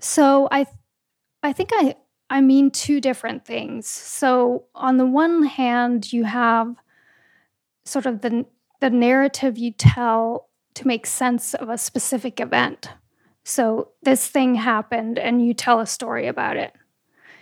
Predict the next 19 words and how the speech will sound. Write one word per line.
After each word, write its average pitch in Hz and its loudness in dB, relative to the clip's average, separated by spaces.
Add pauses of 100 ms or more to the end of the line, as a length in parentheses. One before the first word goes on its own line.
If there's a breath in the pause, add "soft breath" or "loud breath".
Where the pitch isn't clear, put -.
(320 soft breath)
And 262 4
then 254 4
on 254 2
the 233 0 (180)
deeper 285 2
level, 220 0
you 226 -2
have 220 -2
sort 220 -4
of 214 -4
the 220 -6 (440)
core 311 2
narratives, - -4 (720 soft breath)
the, 220 -6 (340)
the, 220 -4 (1120)
the - -8
life 262 2
story - -6 (280)
of, 196 -8